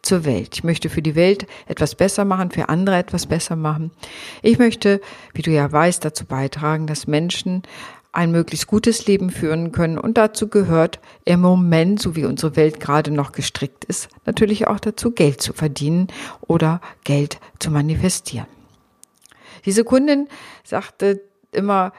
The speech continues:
ich möchte sowohl eine kleine Freude machen für alle Menschen, so dass alle Menschen die Möglichkeit haben, auch bei mir etwas zu kaufen. Und sie hat natürlich auch Hochpreisprodukte, die aus ihrer Goldschmiedin kommen.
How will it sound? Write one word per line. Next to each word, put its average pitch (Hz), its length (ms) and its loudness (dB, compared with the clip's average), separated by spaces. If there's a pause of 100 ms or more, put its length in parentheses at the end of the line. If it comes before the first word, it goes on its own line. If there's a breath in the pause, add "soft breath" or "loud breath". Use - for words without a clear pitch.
ich 185 120 -2
möchte 208 300 0
sowohl 196 320 2
eine 170 180 -2
kleine 185 440 0
Freude 226 380 2
machen 226 300 -4
für - 220 -6
alle 180 220 0
Menschen, 226 480 -2
so 190 120 0
dass 170 200 -2
alle 180 220 0
Menschen 175 320 0
die 175 80 2
Möglichkeit 175 580 0
haben, 175 180 2
auch - 140 -2
bei 165 140 0
mir 165 200 2
etwas 160 260 -4
zu - 100 -6
kaufen. 151 460 2
Und 151 180 -2
sie 160 140 0
hat 143 220 -4
natürlich 156 440 -2 (300 loud breath)
auch - 180 0
Hochpreisprodukte, 165 1000 0 (440 loud breath)
die 151 280 2 (160 loud breath)
aus - 260 2
ihrer 147 420 0 (200 loud breath)
Goldschmiedin 127 680 0
kommen. 117 300 -10